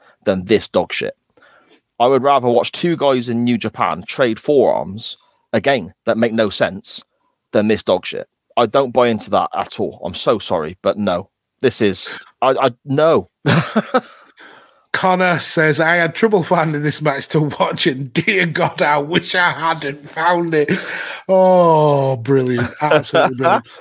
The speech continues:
Speaker 1: <laughs> I feel
Speaker 2: Um,
Speaker 1: guilty now 'cause I tried to help him find it. <laughs>
Speaker 2: Josh said he watched it and it was Battle of the Bacna. And then we get a
Speaker 1: Yeah.
Speaker 2: little bit of cross, cross promotion. Says, uh, "Hi, Sharon, how do I tag you? Technology sucks. Powell Palace and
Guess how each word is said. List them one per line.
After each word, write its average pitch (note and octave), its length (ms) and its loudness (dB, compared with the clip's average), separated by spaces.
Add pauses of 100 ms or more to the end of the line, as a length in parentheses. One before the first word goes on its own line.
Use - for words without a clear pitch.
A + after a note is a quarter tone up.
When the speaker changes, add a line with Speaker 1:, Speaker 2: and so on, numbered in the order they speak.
Speaker 1:
<laughs> - 240 -20
I C3 200 2
feel E3+ 100 2
Speaker 2:
Um, C3 60 -2
Speaker 1:
guilty E3 360 2
now G#2+ 140 4
'cause A2 120 -6
I C#3 80 2
tried C3 200 0
to A#2+ 60 -2
help A#2 280 0
him A2 120 -2
find A2+ 280 0
it. - 100 -2 (580)
<laughs> - 580 -4
Speaker 2:
Josh F3+ 320 0
said F3+ 140 2
he F#3+ 180 2
watched F3+ 340 -2
it F#3 140 0
and D#3+ 140 0
it D#3+ 100 -2
was C#3+ 140 0
Battle D3 520 -2
of B2+ 180 -4
the C#3 80 0
Bacna. D#3 500 -2 (300)
And D3 140 0
then D#3 140 2
we D#3 100 2
get C3 160 2
a - 40 0
Speaker 1:
Yeah. - 40 0
Speaker 2:
little E3+ 160 0
bit D#3 160 -2
of C#3+ 160 -4 (400)
cross, - 380 -2 (180)
cross F#3 260 -2
promotion. F#3+ 760 2
Says, D#3+ 300 2
uh, D3+ 260 2 (360)
"Hi, D#3 200 0
Sharon, D#3+ 300 0
how D#3+ 140 2
do D#3+ 80 -2
I D#3 80 0
tag D#3 300 -4
you? D#3 160 -2
Technology D3 480 -4
sucks. E3 400 -2 (400)
Powell D3+ 540 0
Palace D3+ 460 -2
and D#3 140 -6